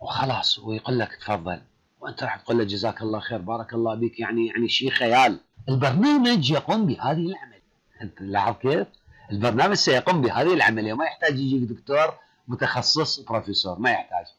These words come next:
البرنامج سيقوم لك بهذه العملية. كيف؟ أنا طبعًا صار لي عدة أيام أبحث في هذا الموضوع، وأطبق وأجرب إلى أن توصلت إلى النتيجة النهائية.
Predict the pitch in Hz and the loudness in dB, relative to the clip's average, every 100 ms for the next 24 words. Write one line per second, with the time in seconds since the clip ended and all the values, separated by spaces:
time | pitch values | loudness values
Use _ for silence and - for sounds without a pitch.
0 | _ _ 101 110 151 202 - 120 113 139 | _ _ -4 0 2 2 2 0 0 -2
1 | 160 95 82 85 78 85 90 104 - 123 | -2 -4 -4 -4 -12 -14 -12 -10 0 2
2 | 117 117 _ _ _ _ _ - 175 139 | 2 -2 _ _ _ _ _ -4 2 2
3 | 135 - _ _ 120 120 123 185 165 127 | 2 -4 _ _ -4 0 2 4 4 2
4 | 165 151 - 123 120 175 247 _ _ _ | 2 -2 -2 0 0 0 -4 _ _ _
5 | _ - 147 - - 98 90 82 80 80 | _ -4 -2 -2 -6 -10 -10 -12 -14 -16
6 | 78 82 - _ _ _ - - - 117 | -12 -14 -14 _ _ _ -10 -10 -6 -8
7 | 82 98 - 113 110 131 131 123 131 110 | -6 -12 -8 -6 -2 -2 -2 -2 -2 -2
8 | 95 107 - 156 139 120 113 110 110 139 | -4 -8 -2 -2 -2 -2 -2 -2 -6 -6
9 | 151 143 127 92 85 - - | -6 -6 -8 -8 -12 -14 -20